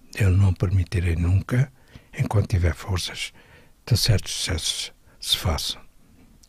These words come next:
na nossa humanidade. E não sou o único. Nós somos muito espalhados por esse planeta fora.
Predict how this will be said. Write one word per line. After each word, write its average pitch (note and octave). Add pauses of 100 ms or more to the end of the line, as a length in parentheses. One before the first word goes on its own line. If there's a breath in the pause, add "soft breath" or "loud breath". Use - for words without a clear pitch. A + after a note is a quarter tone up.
(380)
na F#2
nossa F2
humanidade. F#2+
E D3
não D3+
sou A#2+
o E2
único. - (680 loud breath)
Nós A#2
somos G#2+
muito G#2+
espalhados F2+
por -
esse -
planeta D2+
fora. -